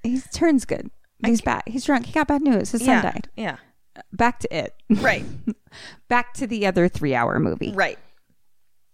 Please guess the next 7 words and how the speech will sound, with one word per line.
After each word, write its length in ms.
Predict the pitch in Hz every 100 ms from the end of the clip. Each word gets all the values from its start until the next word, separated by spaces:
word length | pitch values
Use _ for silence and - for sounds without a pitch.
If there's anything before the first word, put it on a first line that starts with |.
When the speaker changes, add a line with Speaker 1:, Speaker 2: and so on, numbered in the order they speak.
| - _ -
Speaker 1:
Adult 440 | 190 196 226 233
Eddie 280 | 165 131 143
now 200 | 151 127
is 140 | 170 -
getting 280 | 160 151
his 120 | 170 160
prescription. 720 | 170 165 139 - 120 -